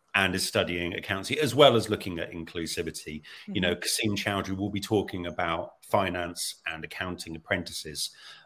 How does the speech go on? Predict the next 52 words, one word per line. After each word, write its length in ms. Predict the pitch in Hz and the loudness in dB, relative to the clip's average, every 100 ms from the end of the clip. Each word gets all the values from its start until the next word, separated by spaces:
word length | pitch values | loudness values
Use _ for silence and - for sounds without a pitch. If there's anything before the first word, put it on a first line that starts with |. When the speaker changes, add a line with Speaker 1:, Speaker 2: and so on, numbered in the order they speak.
| _ | _
Speaker 1:
Um, 400 | 95 87 92 95 - | 2 2 0 -6 0
we 140 | 101 | 4
also 320 | 101 101 101 | 4 4 0
have, 380 | 87 92 87 85 - | 0 2 0 -2 -4
uh, 160 | 92 - | -4 -4
Joe 200 | - 90 | -2 -2
will 140 | 87 | -2
be, 320 | 85 87 87 82 | -4 -4 -2 -2
uh, 140 | 82 | -4
talking 320 | - 95 - | -4 -4 -4
with 140 | 90 92 | -6 2
Dale 260 | 98 98 | 2 4
Vince, 420 | 98 110 175 170 - | 2 2 2 0 0
who 120 | 101 | 0
is 140 | 98 | -2
the 80 | - | -2
C 400 | - 110 101 101 | 0 0 0 0
E 40 | |
O 120 | 95 95 | -2 -2
of 120 | 92 | -2
Ecotricity. 800 | 101 101 98 - 104 - - 131 | -4 -2 -4 -2 -4 -2 -2 0
Speaker 2:
Oh, 60 | |
Speaker 1:
We 40 | 98 | 2
haven't 160 | 104 | 0
Speaker 2:
yes. 100 | 95 | -2
Speaker 1:
announced 300 | - 120 - - | 0 0 -2 -4
that 140 | 85 | -2
one 180 | 87 82 | -2 -2
yet. 240 | 82 - - - - - _ - | 0 0 -2 -18 -20 -20 _ 4
Um, 500 | 104 107 110 113 - - | 6 6 4 0 -2 2
and 420 | 110 113 110 107 - - | 4 4 2 0 -6 -2
Dale, 560 | 127 135 123 113 110 117 | 0 2 4 4 2 -2
as 180 | 101 | 0
well 220 | 107 123 123 | 4 4 4
as 100 | 117 | 2
doing 220 | 104 98 | 0 0
lots 240 | 98 - | -2 -4
of 60 | - | -4
high 200 | - 95 | 2 2
profile 560 | - 117 104 - 80 | 4 2 2 0 -4
stuff, 320 | 87 - 95 - | -4 -4 -4 -4
he's 140 | 98 | -4
obviously 260 | 90 - 90 | -4 -6 -8
the 100 | 85 | -6
chairman 520 | - 95 92 87 85 | -2 -2 -2 -2 -4
of 100 | 80 | -4
Forest 300 | 90 87 - | -2 0 -2
Green 200 | 87 87 | -4 0
Rovers, 440 | 113 143 143 139 | 4 4 4 0
the 80 | - | -4
first 320 | - 95 - | -4 -4 -4
vegan, 460 | 95 92 90 87 | -4 -4 -4 -6